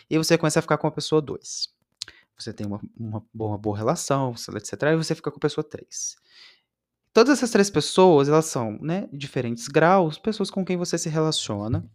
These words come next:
Até aí tudo bem, é, né, é, faz, fa-, faz parte da vida se você ter, gosta de ter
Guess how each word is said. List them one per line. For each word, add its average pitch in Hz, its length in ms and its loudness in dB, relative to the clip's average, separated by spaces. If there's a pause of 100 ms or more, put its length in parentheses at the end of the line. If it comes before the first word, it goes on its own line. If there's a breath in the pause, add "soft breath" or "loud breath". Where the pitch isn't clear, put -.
(720)
Até 175 260 -4
aí 107 100 -6
tudo 120 200 -6
bem, 117 420 -6
é, 107 60 -8 (140)
né, 139 300 -6
é, - 180 -12
faz, - 360 -10 (360)
fa-, 110 240 -12
faz - 300 -14
parte 151 420 -8
da 135 60 -2
vida 120 260 -6
se - 140 -10
você 117 440 -6 (200)
ter, 123 260 -6 (280)
gosta 131 340 -2
de - 80 -10
ter 127 220 -4